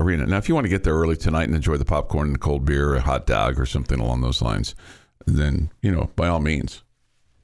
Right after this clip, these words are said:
go, go and enjoy and be a connoisseur of foods. Go from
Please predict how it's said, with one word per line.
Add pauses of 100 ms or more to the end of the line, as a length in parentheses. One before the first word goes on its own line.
(160)
go,
go
and
enjoy
and
be
a
connoisseur
of
foods.
Go
from